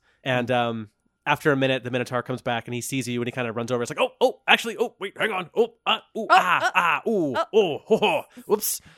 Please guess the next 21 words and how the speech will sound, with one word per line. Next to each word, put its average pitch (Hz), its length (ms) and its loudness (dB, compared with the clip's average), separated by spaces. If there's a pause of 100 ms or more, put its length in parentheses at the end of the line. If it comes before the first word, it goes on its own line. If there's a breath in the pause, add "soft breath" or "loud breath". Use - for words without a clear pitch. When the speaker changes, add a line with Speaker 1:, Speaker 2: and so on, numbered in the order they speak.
(140 soft breath)
Speaker 2:
I 269 60 4
was, 339 180 -2 (200)
I - 60 2
was 311 80 0
just 403 120 -6
trying 392 180 6
to 403 80 0
help. 415 200 6
I'm 415 180 4
sorry. 427 220 8
Speaker 1:
No, 285 120 12
no, 285 80 10
no, 277 140 10
no, 277 120 12
it's 254 100 2
good, 226 120 6
it's 208 140 0
good. - 140 2 (260 soft breath)
It's, - 120 -2
you 190 160 0
know, 170 140 0